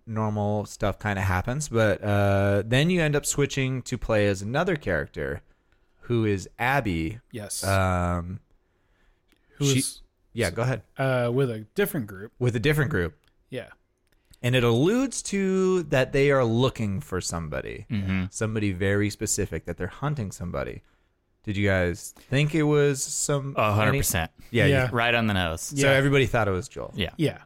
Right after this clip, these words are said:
Speaker 1: Okay.
Speaker 2: Yeah.
Speaker 1: Um,
Speaker 3: I feel like the only other thing I could think of is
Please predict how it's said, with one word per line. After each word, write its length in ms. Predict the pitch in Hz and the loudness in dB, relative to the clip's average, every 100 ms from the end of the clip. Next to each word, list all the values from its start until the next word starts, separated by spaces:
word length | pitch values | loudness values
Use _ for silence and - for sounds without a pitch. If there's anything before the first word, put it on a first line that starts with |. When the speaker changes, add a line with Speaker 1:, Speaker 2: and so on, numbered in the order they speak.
| - | -2
Speaker 1:
Okay. 240 | 120 - - _ - | -2 -2 -10 _ -20
Speaker 2:
Yeah. 100 | - - _ _ _ _ _ - 113 107 107 101 101 | -20 -20 _ _ _ _ _ -2 2 2 2 2 0
Speaker 1:
Um, 120 | 101 | 0
Speaker 3:
I 60 | 104 | 2
feel 180 | 143 135 | 2 4
like 260 | 123 - - - _ _ _ _ - - | 2 -2 -14 -20 _ _ _ _ -20 -6
the 160 | 143 | 0
only 320 | 147 147 156 147 | 2 2 4 2
other 180 | 135 | 2
thing 180 | 123 131 | 2 2
I 100 | 117 | 2
could 160 | 104 - | 0 0
think 220 | 107 98 | -2 0
of 100 | 98 | -2
is 180 | 90 | -4